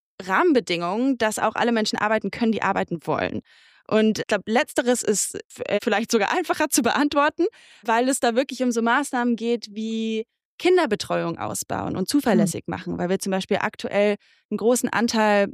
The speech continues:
Speaker 1: der Erwerbstätigen haben, die in Teilzeit arbeiten. Allein schon bei den erwerbstätigen Frauen sind's fünfzig Prozent. Und ein großer Teil dieser Teilzeitarbeitenden sagt, dass sie das nicht tun, weil sie da Lust drauf haben, sondern dass sie das tun, weil sie nebenbei noch Sorgearbeit übernehmen. Kinderbetreuung, aber auch Betreuung von anderen Angehörigen.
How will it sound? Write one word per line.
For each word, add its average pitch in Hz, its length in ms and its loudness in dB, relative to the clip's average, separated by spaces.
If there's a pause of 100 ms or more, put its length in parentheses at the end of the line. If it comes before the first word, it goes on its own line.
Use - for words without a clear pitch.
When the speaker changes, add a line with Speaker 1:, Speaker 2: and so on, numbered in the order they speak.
Speaker 1:
der 196 140 2
Erwerbstätigen 196 720 -2
haben, 185 160 0
die 180 80 0
in 175 80 0
Teilzeit 214 400 0
arbeiten. 226 500 2 (380)
Allein 208 300 0
schon 214 120 0
bei 208 100 4
den 202 140 2
erwerbstätigen 196 640 -2
Frauen 196 300 0
sind's 196 220 -4
fünfzig - 500 0
Prozent. 190 480 0 (420)
Und 233 300 2 (420)
ein 220 180 0
großer 247 280 2
Teil 220 220 0
dieser 190 240 -2
Teilzeitarbeitenden 214 1400 0
sagt, 226 280 0
dass 214 180 -2
sie 208 340 0 (200)
das 196 160 0
nicht 285 200 2
tun, 262 160 4
weil 220 140 4
sie 208 60 2
da 190 100 2
Lust 277 260 2
drauf 240 160 2
haben, 226 240 2
sondern 226 280 2
dass 214 100 0
sie 226 80 -8
das 208 200 -4
tun, 269 280 2
weil 226 260 4
sie 233 340 -2
nebenbei 220 440 0
noch 196 140 -4
Sorgearbeit 180 600 -2
übernehmen. 165 440 -8
Kinderbetreuung, 196 800 0
aber 147 180 -6
auch - 100 -4
Betreuung 202 360 -6
von - 100 -6
anderen 233 260 0
Angehörigen. 170 640 -6